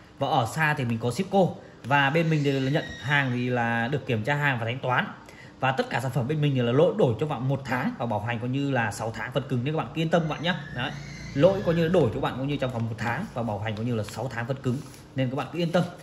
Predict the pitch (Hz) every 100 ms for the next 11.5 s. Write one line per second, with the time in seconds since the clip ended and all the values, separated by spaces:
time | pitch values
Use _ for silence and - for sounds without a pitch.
0 | - - 147 127 110 98 - 117 156 220
1 | 151 127 117 135 127 139 139 190 - -
2 | - 113 104 110 135 - - - - -
3 | - - - - - 127 127 160 147 143
4 | 135 135 120 147 123 - - - - 110
5 | 107 156 127 98 117 - 160 - 214 143
6 | 98 127 110 117 110 107 147 - 113 98
7 | 98 98 98 98 107 110 107 117 - 151
8 | 170 175 113 95 - - - - - -
9 | - - - - 131 135 160 160 175 147
10 | 113 - 302 233 226 208 208 170 - 139
11 | 156 160 175 180